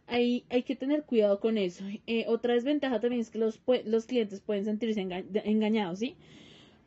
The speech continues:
¿Por qué engañados? Por lo mismo que yo les decía, muchas veces exageramos o, o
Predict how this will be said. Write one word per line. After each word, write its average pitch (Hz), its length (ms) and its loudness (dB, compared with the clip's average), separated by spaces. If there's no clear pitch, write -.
¿Por 254 160 6
qué 285 120 4
engañados? 285 580 4
Por 220 140 2
lo 220 100 6
mismo 214 220 2
que 240 100 -2
yo 254 100 4
les 196 160 0
decía, 202 680 0
muchas 220 400 2
veces 226 380 2
exageramos 226 1000 2
o, 214 340 4
o - 20 0